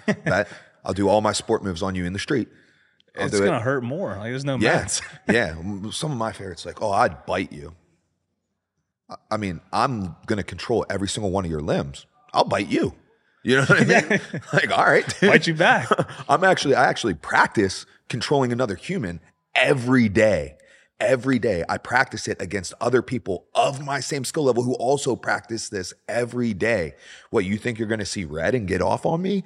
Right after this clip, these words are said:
Speaker 2: Like, you've got no shot.
Speaker 1: Oh, that's my favorite.
Speaker 2: You've got no
Speaker 1: I'll
Speaker 2: sh-,
Speaker 1: just,
Speaker 2: you've
Speaker 1: I'll
Speaker 2: got
Speaker 1: just black
Speaker 2: absolute,
Speaker 1: out.
Speaker 2: you've got absolutely no shot. You will black out because I put you out. Like,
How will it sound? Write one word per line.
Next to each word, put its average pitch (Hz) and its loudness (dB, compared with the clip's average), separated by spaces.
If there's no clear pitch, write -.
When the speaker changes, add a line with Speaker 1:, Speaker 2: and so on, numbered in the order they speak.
Speaker 2:
Like, - -2
you've 143 -10
got 139 -6
no 131 -6
shot. 104 -6
Speaker 1:
Oh, 104 -6
that's 104 -8
my 101 -8
favorite. 92 -8
Speaker 2:
You've 175 -2
got 139 2
no 127 0
Speaker 1:
I'll 120 0
Speaker 2:
sh-, 117 -6
Speaker 1:
just, - -14
Speaker 2:
you've 120 -6
Speaker 1:
I'll - -4
Speaker 2:
got 135 2
Speaker 1:
just - -4
black 131 4
Speaker 2:
absolute, 131 2
Speaker 1:
out. 98 -8
Speaker 2:
you've 110 -10
got 104 -4
absolutely 107 -4
no 92 -2
shot. - -4
You 110 -2
will 110 -2
black 92 -8
out 85 -10
because 95 -8
I 95 -6
put - -2
you 87 -4
out. - -12
Like, 87 -8